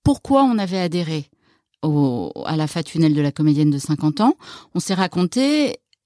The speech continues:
le moment de notre vie où on s'était dit qu'il y avait un problème avec, euh, avec cette, euh, cette barrière fatidique des cinquante ans pour une comédienne. Et, euh, c'était assez, euh, étonnant d'ailleurs, euh, cette réunion. On est ressorti, euh, <laughs> absolument déprimé.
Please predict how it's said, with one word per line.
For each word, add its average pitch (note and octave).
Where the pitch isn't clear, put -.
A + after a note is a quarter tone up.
le G#3
moment C#4
de A3+
notre G3+
vie B3
où C4
on G#3
s'était G3
dit F3
qu'il A#3
y G3
avait F3+
un F#3+
problème C#3+
avec, E3
euh, C#3
avec D3+
cette, -
euh, C3+
cette D3+
barrière F3
fatidique E3+
des D#3
cinquante D#3
ans G3
pour E3
une E3
comédienne. E3
Et, F3
euh, D#3
c'était E3+
assez, B3
euh, F3+
étonnant E3+
d'ailleurs, E3+
euh, D#3+
cette D#3
réunion. E3
On G3
est F3
ressorti, -
euh, D#3
<laughs> -
absolument A3+
déprimé. G3+